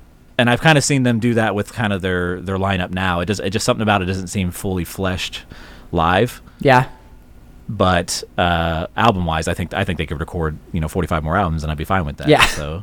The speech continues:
Speaker 1: I, I think they just need to figure out their live thing, uh, before they're really, you know, firing on all cylinders.
Speaker 2: Yeah, I agree with that. And I, I, it's funny because I think that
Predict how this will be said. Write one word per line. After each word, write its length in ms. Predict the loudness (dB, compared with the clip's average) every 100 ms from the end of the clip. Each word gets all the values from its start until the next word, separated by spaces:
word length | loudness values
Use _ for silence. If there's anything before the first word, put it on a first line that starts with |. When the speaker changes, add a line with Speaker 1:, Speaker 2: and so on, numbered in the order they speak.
| -4
Speaker 1:
I, 60 | -2
I 40 |
think 240 | 2 4 4
they 60 |
just 140 | 2 0
need 80 |
to 60 | 0
figure 180 | 0 -2
out 80 | 0
their 120 | 0
live 280 | 2 2 0
thing, 420 | -4 -4 -6 -8 -14 -12 -6
uh, 340 | -4 -2 -2
before 480 | -4 -6 -8 -4 -2
they're 140 | -2
really, 280 | -2 -2 -2
you 140 | -2
know, 160 | -2 -4 -8 -20 -20 -20 -6
firing 340 | 2 4 4
on 60 | 0
all 80 | -4
cylinders. 520 | -4 -6 -8 -10 -12 -20 -4
Speaker 2:
Yeah, 240 | 4 6 6 4
I 120 | 6
agree 180 | 6 4
with 80 | 4
that. 160 | 2
And 160 | 2 0
I, 40 | -2 -6
I, 220 | -8 -6 0
it's 180 | 0
funny 260 | 4 4 4
because 240 | 2 2
I 120 | 2 0
think 240 | -2 0
that 240 | -2 -2